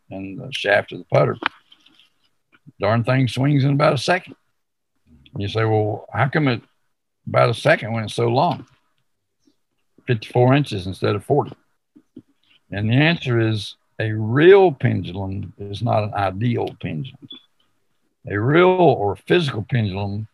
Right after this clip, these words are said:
is the fatness of the arm, the weight of the putter head, all that kind of stuff, the, the, the damping effect of the muscle tissues of the shoulder,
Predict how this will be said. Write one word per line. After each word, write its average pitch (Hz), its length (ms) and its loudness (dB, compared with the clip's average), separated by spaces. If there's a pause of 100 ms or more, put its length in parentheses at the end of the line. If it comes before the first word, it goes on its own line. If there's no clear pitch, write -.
(360)
is 101 380 -4 (240)
the 92 140 -8 (160)
fatness 107 520 2
of 107 180 -4
the 104 120 -4
arm, 110 640 -2
the 95 60 -6
weight 101 360 0
of 107 120 -4
the 107 80 -8
putter 107 340 -4
head, 110 640 0 (580)
all 127 240 4
that 123 240 2 (380)
kind 104 160 -2
of 90 60 -4
stuff, 101 360 -4
the, 92 240 -4 (100)
the, 92 200 -4 (400)
the 90 100 -8
damping 113 640 2
effect 110 460 0
of 98 200 -4
the 98 80 -6
muscle 107 480 -2
tissues 107 520 -2
of 104 140 -4
the 107 80 -6
shoulder, 104 500 -2